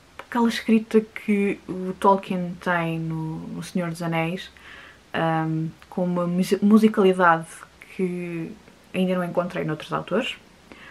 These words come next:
Ah, e foi isso que eu senti falta neste, neste livro, porque algumas destas histórias,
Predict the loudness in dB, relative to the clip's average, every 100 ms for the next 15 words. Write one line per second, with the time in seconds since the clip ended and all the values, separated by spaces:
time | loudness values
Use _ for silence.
0 | -20 _ _ _ _ -8 -6 -4 -4 -6
1 | -6 -4 -4 -4 -2 -2 -2 -6 -8 -4
2 | -4 -4 -6 -4 -4 -4 -6 -8 -10 -16
3 | -10 -8 -8 -8 -10 -10 -18 -18 -2 2
4 | 2 4 4 4 2 -2 0 0 0 -10
5 | 0 2 2 -2 -10 -16 -20 -20 -20 -20
6 | -20 -20 -20 _ _ -10 2 2 2 -4
7 | -4 -12 -16